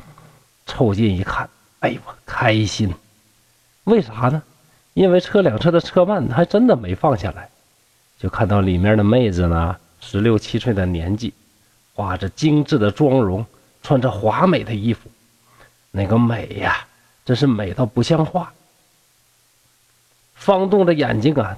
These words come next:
盯了一辈子的美女，也从来没见过这么漂亮的。当时呢，就觉得自己的体温升高，脸热的难受，心蹦蹦的狂跳，两只眼睛呢，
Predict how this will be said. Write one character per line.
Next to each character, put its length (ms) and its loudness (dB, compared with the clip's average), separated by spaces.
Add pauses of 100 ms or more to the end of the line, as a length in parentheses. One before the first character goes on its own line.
(140)
盯 180 2
了 100 4
一 240 0
辈 240 0
子 140 2
的 120 2
美 220 2
女， 180 -2 (520)
也 100 -2
从 340 0
来 160 0
没 180 -2
见 200 2
过 100 -4
这 260 2
么 140 -2
漂 380 -2
亮 180 -10
的。 80 -20 (840)
当 260 0
时 180 -6
呢， 160 0 (200)
就 160 -4
觉 140 -6
得 280 0
自 180 -2
己 160 -8
的 140 -4
体 320 -6
温 220 2
升 260 2
高， 220 -2 (460)
脸 320 2
热 140 4
的 140 -2
难 220 0
受， 220 0 (380)
心 400 -8 (100)
蹦 260 0
蹦 180 0
的 100 -2
狂 280 -8
跳， 220 -2 (540)
两 380 2
只 180 2
眼 260 -4
睛 140 4
呢， 120 2